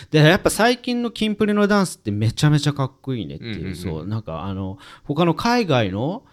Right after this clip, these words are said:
Speaker 1: あの、K-ポップのアーティストとかとも見ても全然遜色ないぐらい、
Speaker 2: うん。
Speaker 1: 俺最近のキンプリのあの、ストリートっぽい感じの
Speaker 2: うんうんうん。
Speaker 1: ファッションとかダンスとかすごい好きですね。
Speaker 2: なるほど。
Speaker 1: はい。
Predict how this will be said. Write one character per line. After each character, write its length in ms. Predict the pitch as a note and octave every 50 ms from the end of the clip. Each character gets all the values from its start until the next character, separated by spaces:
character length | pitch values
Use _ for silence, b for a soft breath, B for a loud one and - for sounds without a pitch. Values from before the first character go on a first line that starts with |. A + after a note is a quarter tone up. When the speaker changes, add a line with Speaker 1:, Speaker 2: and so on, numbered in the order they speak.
| b b b b b
Speaker 1:
あ 160 | C3 B2 A#2+
の、 260 | A#2+ A#2+ A#2 A#2 A2+
K- 180 | - - E3 D#3+
ポ 140 | E3 E3+ D#3+
ッ 20 |
プ 80 | D3+ D#3
の 120 | C#3+ C#3+
ア 40 | C#3+
ー 20 | C#3+
テ 100 | D3+ D3
ィ 20 |
ス 80 | C#3+ -
ト 100 | D#3 D3
と 140 | - E3 C#3+
か 120 | D#3 B2+
と 140 | - C3+ B2
も 140 | A#2+ A#2 A2+
見 200 | A2 A#2 B2 -
て 120 | C3+ A#2
も 120 | A2 G#2+
全 200 | G2+ G#2 A2+ A#2+
然 80 | B2+ B2+
遜 260 | B2 - D3+ C#3+ C#3+
色 260 | - - F#2+ G2+ G2+
な 140 | A2 A2+ A2+
い 60 | A#2
ぐ 100 | A#2 A#2+
ら 160 | G#2+ F#2 F#2 G2
い、 140 | F2+ E2
Speaker 2:
う 100 | - -
ん。 80 | A#2 G#2+
Speaker 1:
俺 80 | G2+ F#2+
最 220 | - A#2 A2+ G#2+
近 80 | A#2 A2+
の 40 |
キ 140 | G2 - A#2+
ン 60 | A2
プ 100 | G2 A2+
リ 60 | A2 G#2+
の 80 | G#2
あ 20 | G#2
の、 60 | G2+
ス 80 | - -
ト 120 | C3 C3+
リ 140 | C3 C3 B2+
ー 40 | B2+
ト 100 | C3 A#2
っ 20 |
ぽ 160 | - - B2+
い 60 | G#2+ G#2
感 220 | F#2+ F2+ F2+ F2+
じ 140 | - F2+ F2+
の 180 | F#2 F2+ F2
Speaker 2:
う 20 | A#2+
ん 40 | A2+
う 20 |
ん 100 | G2+ E2+
う 40 | F2+
ん。 40 | D#2+
Speaker 1:
フ 140 | D2+ E2 - -
ァ 80 | A2 G#2
ッ 40 | G2
シ 100 | - G#2+
ョ 20 | F2+
ン 40 |
と 100 | D#2 F2
か 60 | F2 E2
ダ 140 | F#2+ F2+
ン 60 | F2+ E2+
ス 60 | -
と 80 | -
か 60 | - -
す 140 | - -
ご 80 | F2+ D2
い 40 | -
好 60 | -
き 160 | - - F2+
で 100 | - -
す 120 | - - -
ね。 120 | G2 F#2 G2+
Speaker 2:
な 200 | F#2 E2 D#2+ D#2+
る 40 | D#2+
ほ 100 | D#2+ D#2+
ど。 140 | E2 E2 -
Speaker 1:
は 200 | B B B B
い。 40 | B